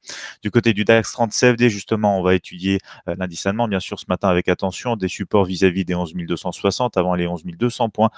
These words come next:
ou encore les onze mille cent quarante-cinq points si on corrige, des résistances en tout cas sur les onze mille trois cent trente à surveiller avec les onze mille quatre cents ou encore les onze mille quatre cent soixante-dix points. Du côté des indices américains, on va retrouver maintenant un Dow Jones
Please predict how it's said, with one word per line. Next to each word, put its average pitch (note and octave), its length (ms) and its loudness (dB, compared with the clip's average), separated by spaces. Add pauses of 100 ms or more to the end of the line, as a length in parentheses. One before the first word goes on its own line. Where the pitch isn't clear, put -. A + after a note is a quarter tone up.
(180)
ou F2+ 100 -4
encore G2 260 2
les F2 100 -2
onze E2+ 160 -8
mille F#2+ 140 -6
cent B2 200 0
quarante-cinq G#2 540 0
points G2 160 -2
si - 160 -10
on E2 60 -12
corrige, G2 360 0
des F#2+ 120 2
résistances F2 500 -2
en G#2+ 40 -6
tout F#2+ 120 -14
cas G2 200 2 (280)
sur G2 260 -6
les G2 200 2
onze F2 200 -8
mille F#2 160 -10
trois B2+ 220 0
cent A#2+ 260 -4 (120)
trente G2+ 240 -2
à F2+ 60 0
surveiller E2+ 360 -2
avec E2+ 220 -2
les F2+ 60 -8
onze E2+ 120 -10
mille E2 140 -16
quatre - 180 0
cents A2+ 180 -2 (360)
ou C3 140 2
encore F#2+ 520 0
les F#2+ 240 2
onze E2+ 160 -18
mille G#2 100 -6
quatre - 200 -8
cent A#2+ 120 -6
soixante-dix A2+ 400 -4
points. - 160 -4 (540)
Du A2 100 -4
côté B2 280 4
des A2+ 260 2
indices A#2 320 0
américains, A#2 460 4
on A#2+ 60 2
va A2 80 4
retrouver G#2 280 -4
maintenant G2+ 240 0
un F#2+ 60 0
Dow G2 140 -4
Jones G2+ 200 -4